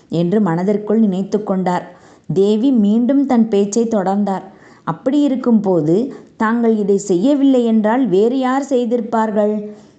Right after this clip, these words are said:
நமக்கு தெரியாமல் செய்வதற்கு இங்கு வேறு யாருக்கு தைரியம் இருக்கிறது?" அப்போது ஒரு குரல் கேட்டது, "நாராயண, நாராயணா." திரும்பி பார்த்தார்கள்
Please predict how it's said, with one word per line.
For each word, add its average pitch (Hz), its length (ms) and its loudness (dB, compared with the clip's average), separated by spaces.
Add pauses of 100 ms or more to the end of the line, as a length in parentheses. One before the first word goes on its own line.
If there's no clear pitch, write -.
நமக்கு 226 420 0
தெரியாமல் 254 540 0
செய்வதற்கு 233 640 -2
இங்கு 247 260 4
வேறு 196 300 0
யாருக்கு 208 760 -2
தைரியம் 233 520 -2
இருக்கிறது?" 196 880 -2 (640)
அப்போது 202 540 -2
ஒரு 240 280 0
குரல் 220 320 0
கேட்டது, 214 640 -2 (360)
"நாராயண, 190 1160 0
நாராயணா." 247 800 -2 (720)
திரும்பி 247 320 2
பார்த்தார்கள் 180 880 -2